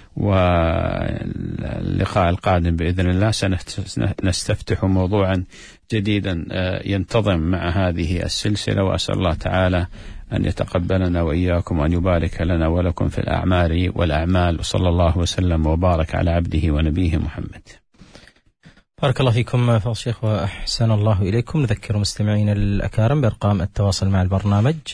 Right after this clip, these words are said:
Speaker 2: من داخل الدولة، يمكنكم المشاركة عبر الرقم ستة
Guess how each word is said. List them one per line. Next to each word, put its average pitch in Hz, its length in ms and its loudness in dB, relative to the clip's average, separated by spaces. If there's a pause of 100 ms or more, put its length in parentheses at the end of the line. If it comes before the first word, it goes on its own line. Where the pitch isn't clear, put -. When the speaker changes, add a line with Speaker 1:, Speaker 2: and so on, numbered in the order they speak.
Speaker 2:
من 104 360 2
داخل 107 300 0
الدولة، 117 340 2
يمكنكم 110 680 0 (800)
المشاركة 123 880 2 (200)
عبر 113 280 0
الرقم 110 540 -2
ستة - 480 -4